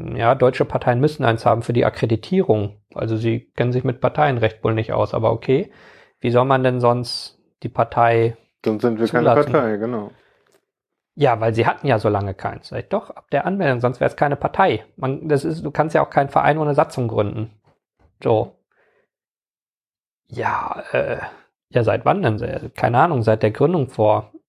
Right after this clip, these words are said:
Speaker 1: acht Jahren, neun Jahren, weiß ich nicht, war ich nicht dabei.“ Sag, „Das ist ja alles nicht der Punkt. Wo, wo kommt jetzt diese Forderung her?“ Sagt, „Ja, da, was fordern Sie denn?“ Sagt, „Nein, nein, nein, nein, nein, nein, nein, nein, nein. Du hast gesagt, unsere Forderung ist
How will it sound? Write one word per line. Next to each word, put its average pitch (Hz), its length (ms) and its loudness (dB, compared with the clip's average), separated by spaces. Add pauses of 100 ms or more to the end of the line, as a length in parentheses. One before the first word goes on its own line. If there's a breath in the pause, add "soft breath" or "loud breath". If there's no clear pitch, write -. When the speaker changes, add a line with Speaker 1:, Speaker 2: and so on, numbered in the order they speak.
Speaker 1:
acht - 280 0
Jahren, 110 260 -2
neun 107 200 -4
Jahren, 107 280 0
weiß 117 160 2
ich 113 80 2
nicht, 101 320 -10
war 113 100 2
ich 113 60 2
nicht 117 200 -4
dabei.“ 123 460 -2 (600 soft breath)
Sag, 117 140 0
„Das 120 120 6
ist 131 80 -2
ja 143 100 4
alles 143 180 0
nicht 147 180 -6
der 127 80 2
Punkt. 120 300 -4
Wo, 135 260 0
wo 147 200 -2
kommt 180 200 0
jetzt 170 120 0
diese 160 160 0
Forderung 110 480 2
her?“ - 200 -10 (2250)
Sagt, 131 220 -2
„Ja, 127 140 4
da, 113 180 -2
was - 120 -18
fordern 165 380 2
Sie 107 100 -2
denn?“ 104 200 -2 (120)
Sagt, - 220 -8
„Nein, 117 280 0
nein, 143 240 2
nein, 208 160 -2
nein, 208 220 -2
nein, 127 260 2
nein, 175 140 2
nein, 175 160 2
nein, 170 160 2
nein. 135 260 2 (140)
Du 151 220 0
hast 220 200 0
gesagt, 156 460 0
unsere 175 380 2
Forderung 139 680 2
ist - 380 -2